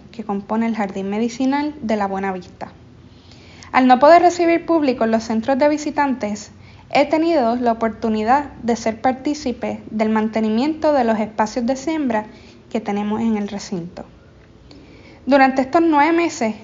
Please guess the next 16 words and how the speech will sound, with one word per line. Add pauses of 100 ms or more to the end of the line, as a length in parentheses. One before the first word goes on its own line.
(160)
he
tenido
la
oportunidad
de
aprender
tanto, (720)
desde
los
procesos
de
germinación
de
las
plantas
medicinales